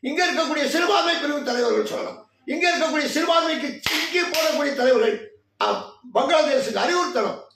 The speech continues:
அப்படிப்பட்ட ஒரு நெருக்கடியை இவர்களுக்கு உருவாக்க வேண்டுமானால் இந்து இந்துவாக இருக்கணும். இந்து இந்துவாக இருக்கிறதுக்கான செயல் என்னன்னு சொன்னா, தயவு செய்து இஸ்லாமியர்கள் கடைகள்ல, இஸ்லாமியருடைய வியாபாரத்துல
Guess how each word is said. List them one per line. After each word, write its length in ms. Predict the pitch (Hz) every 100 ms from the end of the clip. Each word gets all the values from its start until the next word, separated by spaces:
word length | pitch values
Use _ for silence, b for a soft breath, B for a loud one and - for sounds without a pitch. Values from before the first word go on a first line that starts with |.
| _ -
அப்படிப்பட்ட 640 | 240 285 359 359 330 302
ஒரு 180 | 285 262
நெருக்கடியை 760 | 254 370 359 339 330 294 247 - -
இவர்களுக்கு 500 | 320 311 294 277 254
உருவாக்க 420 | 320 370 370 302
வேண்டுமானால் 760 | 302 269 240 233 208 - - - _
இந்து 340 | 196 320 294 285 - - - -
இந்துவாக 540 | - 349 339 302 240
இருக்கணும். 360 | 214 - - - _ _ _
இந்து 320 | 262 349 339 302 - - -
இந்துவாக 520 | 240 - 370 349 320
இருக்கிறதுக்கான 580 | 285 262 285 254 240 233
செயல் 300 | - 269 339
என்னன்னு 300 | 294 277 254
சொன்னா, 420 | 220 240 311 453 - - _ _ _ _ -
தயவு 320 | - 190 202
செய்து 540 | 208 240 190 123 - _ _ _ _ _ _ _ -
இஸ்லாமியர்கள் 640 | 160 - 247 220 175 143
கடைகள்ல, 680 | - 151 139 - 240 - - _ _ _ _ 247
இஸ்லாமியருடைய 840 | - 254 247 220 202 180 165 151
வியாபாரத்துல 760 | 156 185 226 196 - 208 -